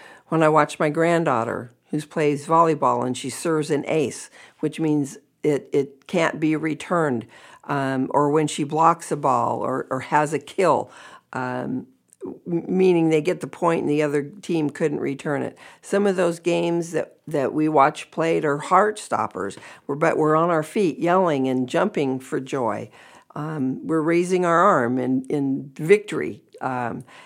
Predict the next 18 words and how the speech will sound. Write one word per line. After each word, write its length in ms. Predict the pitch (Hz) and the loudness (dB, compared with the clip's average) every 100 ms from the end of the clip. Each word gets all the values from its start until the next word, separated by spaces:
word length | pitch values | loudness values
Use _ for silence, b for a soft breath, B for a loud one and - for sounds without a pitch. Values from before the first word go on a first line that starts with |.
| - | -2
and, 160 | 170 - | -2 0
and 200 | 165 165 | 0 0
I 100 | 156 | 0
think 260 | 185 175 | -2 0
that's 300 | 170 170 - | 0 0 0
what 100 | 196 | 2
I 100 | 165 | 2
thought 300 | 165 196 202 | 2 0 2
of 180 | 147 147 | 0 -2
when 180 | 143 131 | -4 -2
Jesus 360 | 147 143 143 | -2 -2 -4
said 200 | - 143 | -4 -6
that 120 | 143 135 | -4 -4
we 100 | 143 | -4
should 220 | 156 143 | -4 -2
leap 380 | 151 208 214 - | -2 -2 -4 -8
for 180 | 165 | -8
joy. 440 | 139 151 127 117 | -6 -4 -4 -4